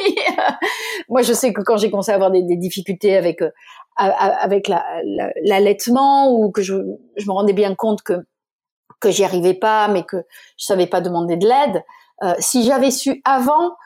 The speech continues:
j'aurais reconnu le problème. Et, et chercher de la, de l'aide quand on est déjà très affaibli physiquement et émotionnellement, c'est compliqué parce qu'on n'a pas l'énergie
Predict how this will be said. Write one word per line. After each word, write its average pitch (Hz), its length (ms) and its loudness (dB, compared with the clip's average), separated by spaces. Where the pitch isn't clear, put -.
j'aurais 233 300 2
reconnu 277 600 2
le 254 120 0
problème. 190 540 0
Et, 214 260 4
et 220 100 2
chercher - 540 0
de 247 100 2
la, 233 140 2
de 196 240 -2
l'aide 240 420 2
quand 220 200 -2
on 220 140 2
est 208 80 2
déjà 254 560 2
très 311 280 0
affaibli 247 560 2
physiquement 240 560 0
et 226 80 2
émotionnellement, 214 560 0
c'est 254 160 -2
compliqué 202 540 -4
parce 180 120 -4
qu'on 208 120 -4
n'a 190 100 0
pas 233 140 0
l'énergie 254 720 2